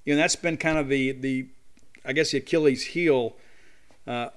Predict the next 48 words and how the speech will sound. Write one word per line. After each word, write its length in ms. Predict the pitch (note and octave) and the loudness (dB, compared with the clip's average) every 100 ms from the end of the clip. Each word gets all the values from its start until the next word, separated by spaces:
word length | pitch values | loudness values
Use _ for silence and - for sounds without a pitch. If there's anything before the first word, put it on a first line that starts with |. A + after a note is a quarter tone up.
| - - | -18 -8
of, 220 | C3+ B2 D3+ | -6 -4 -2
of 180 | C3+ C#3+ | 0 2
Mississippi 320 | D#3 C#3+ C3 | 2 2 -2
State 320 | - D3 C#3+ | 4 4 4
in 120 | C3+ | 2
the 60 | C3 | -2
Ben 140 | C3+ | -2
Howland 340 | B2+ C3+ B2+ A#2+ | -2 -2 -2 -2
era 280 | B2+ C3+ | 2 2
is, 320 | B2 B2+ B2 D3+ | 2 -2 -2 -4
uh, 240 | B2+ B2+ - | -4 -4 2
perimeter 320 | D#3+ D#3+ C3 | 4 6 4
defense. 580 | C3+ C#3+ - G#2+ G#2+ - | 4 2 0 -6 -6 -2
But 300 | C3+ C3+ C3 | 0 0 0
they 160 | D3 | 2
do 140 | E3+ D#3 | 2 2
not 280 | C#3+ E3 - | 0 -2 -4
appear 340 | C3 - F3 F#3+ | -12 2 8 8
to 80 | C#3 | 8
be 180 | C3 | 2
a 40 | B2+ | 0
team 300 | C3 C3 B2+ | 0 0 0
that 120 | B2+ | 0
really 220 | C3 C#3 | 2 2
lights 380 | B2+ B2 C3 - | 2 0 -2 0
it 80 | B2 | 0
up, 240 | B2+ C3 - - - - - - - | 0 -4 -10 -20 -20 -20 -20 -14 -6
uh, 120 | B2 | -4
from 180 | - B2 | -4 2
three 140 | C3+ | 2
point 280 | B2+ B2+ C3 | 2 -2 -2
line. 240 | B2 B2+ | -2 -2
Just, 300 | C3+ C#3+ - | -2 -4 -8
just 240 | C#3 D3+ E3+ | -4 -2 0
over 140 | C#3+ | 0
thirty 320 | - D3+ C#3 | 6 8 8
percent 480 | B2+ B2 - C#3+ B2+ | 4 -4 -2 -2 -2
is 100 | B2 | -8
a 60 | A#2 | -4
team, 260 | C#3+ C#3 | -2 0
which 160 | D3 D#3 | 0 0
is 140 | D3+ | 0
not 180 | F#3+ F#3+ | 0 2
bad. 360 | D3+ D#3 G2+ - | 4 4 2 -4
Don't 160 | C3 C3 | -4 -2
get 80 | D3+ | 0
me 80 | |
wrong, 380 | B2 D3 A#2 G2 | 2 2 0 -4